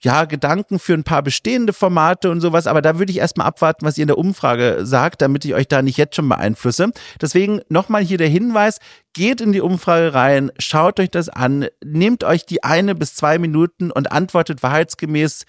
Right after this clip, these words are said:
so ehrlich und gerne auch freundlich, wie ihr wollt und könnt. Das wäre ganz, ganz famos und toll. Ähm, ich bin neugierig, ich schaue mir das an,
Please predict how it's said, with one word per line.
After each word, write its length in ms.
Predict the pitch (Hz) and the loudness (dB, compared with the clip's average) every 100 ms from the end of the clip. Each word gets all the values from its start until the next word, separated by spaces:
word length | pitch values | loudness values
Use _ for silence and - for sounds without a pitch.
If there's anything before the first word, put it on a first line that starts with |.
| - - | -20 -4
so 140 | 156 | 0
ehrlich 520 | - 156 190 190 - | 2 2 2 0 -2
und 320 | 147 131 - - | -6 -6 -12 -6
gerne 300 | 147 147 - | -2 -2 -4
auch 80 | |
freundlich, 560 | - - 165 180 - - | -6 0 0 0 -4 -6
wie 80 | 160 | -2
ihr 160 | 143 127 | 0 2
wollt 200 | 127 127 | 2 0
und 140 | 110 | -4
könnt. 280 | - 196 240 - - - - | 0 0 -2 -8 -20 -6 -2
Das 180 | 160 | 0
wäre 300 | 175 165 160 - - | 2 2 0 -6 -2
ganz, 460 | 190 233 269 - - | 0 2 -2 -4 -4
ganz 280 | 175 180 | -2 -4
famos 460 | - 156 139 127 - | -6 -4 -2 -2 -4
und 160 | 113 - | -8 0
toll. 300 | 143 185 233 - - _ - | 2 2 -2 -14 -20 _ 0
Ähm, 720 | 156 151 147 156 151 151 - | 4 4 2 0 -2 -4 -4
ich 220 | 170 - | -8 -2
bin 360 | 180 180 175 - | -2 0 -4 0
neugierig, 680 | 151 226 214 202 196 208 - | 0 0 -2 -4 -4 -6 -8
ich 120 | 147 | -2
schaue 200 | 165 175 | 0 0
mir 100 | 175 | 2
das 180 | 170 - | -2 0
an, 420 | 139 139 139 | -2 0 0